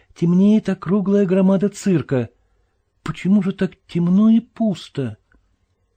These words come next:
Ни фонарей, ни лотков с леденцами и рахат-лукумом, ни мальчишек, что всегда здесь снуют, кричат и пересвистываются.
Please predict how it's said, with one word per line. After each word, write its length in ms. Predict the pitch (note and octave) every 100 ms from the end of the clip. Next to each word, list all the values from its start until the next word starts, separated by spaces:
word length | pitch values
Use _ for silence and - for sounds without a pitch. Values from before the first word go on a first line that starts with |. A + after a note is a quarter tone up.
| -
Ни 140 | E3
фонарей, 680 | D#3 C#3+ C#3+ C#3 F#3+ G3+ - _ - _
ни 100 | F#3+
лотков 540 | F#3+ E3 - G3 A3+ -
с 100 | G3
леденцами 540 | G3+ A3 - G#3+ G#3
и 60 | G#3
рахат-лукумом, 920 | G3+ - A3 G3 G3+ G#3 G3+ G3+ F#3+ _ _ _ -
ни 100 | G3+
мальчишек, 720 | F3+ E3 - G#3+ G#3+ A3+ -
что 240 | - G#3+
всегда 420 | F3+ - F#3+ G3 F#3+
здесь 300 | F3+ F#3+ -
снуют, 480 | E3 F3 G3+ G#3
кричат 480 | - E3+ - G#3 G#3 _ _ _
и 100 | D#3
пересвистываются. 1200 | F#3 F3 - D3+ F3 - E3 F3+ E3 - F3